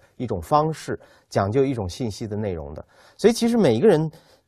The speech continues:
你日常生活当中的一切行为，其实某种意义上来讲都是传播。那么我有时候讲课的时候，我就会说，你工作状态肯定是传播，学习状态是传播，生活状态是传播，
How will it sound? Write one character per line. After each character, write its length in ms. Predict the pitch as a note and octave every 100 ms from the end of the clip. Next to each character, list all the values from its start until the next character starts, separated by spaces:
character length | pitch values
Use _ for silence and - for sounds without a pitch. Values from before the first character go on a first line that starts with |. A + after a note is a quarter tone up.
| _
你 200 | - C3+
日 120 | G3 C#4+
常 160 | A3
生 140 | A3 G#3
活 60 |
当 100 | G3+
中 100 | G3+
的 60 | F3+
一 80 | G#3
切 140 | G3
行 180 | - B2+
为， 100 | A#2+
其 200 | A#2+ B2
实 180 | A#2+ -
某 140 | C3
种 100 | E3+
意 40 | D3
义 20 |
上 100 | B2+
来 120 | A2+
讲 160 | A2 F#2+
都 120 | C3
是 120 | C3
传 200 | - E2+ E2+
播。 180 | D#2 - _ _ _ - _
那 140 | D3+
么 120 | E3
我 140 | D3 E3+
有 100 | D#3+
时 80 | D3+
候 60 |
讲 180 | C#3+ G2
课 80 | A2+
的 80 | C3
时 40 |
候， 60 | A#2+
我 80 | A2
就 100 | A#2
会 120 | A#2+
说， 200 | C3 B2 - -
你 240 | B2+ A#2 -
工 120 | D#4
作 160 | E4 D4+
状 160 | E3 A#2+
态 140 | G#2+
肯 160 | F#2+ F#2+
定 80 |
是 80 | G2
传 180 | F2 E2
播， 140 | E2
学 180 | F2 G#3
习 140 | C4+ F#3
状 160 | D#3
态 100 | A#2+
是 120 | F#2+
传 200 | F#2 F2
播， 140 | F2 G2
生 160 | -
活 140 | D4+ D#3+
状 120 | A#2+
态 100 | F#2+
是 60 | F2
传 160 | F2
播， 140 | D#2+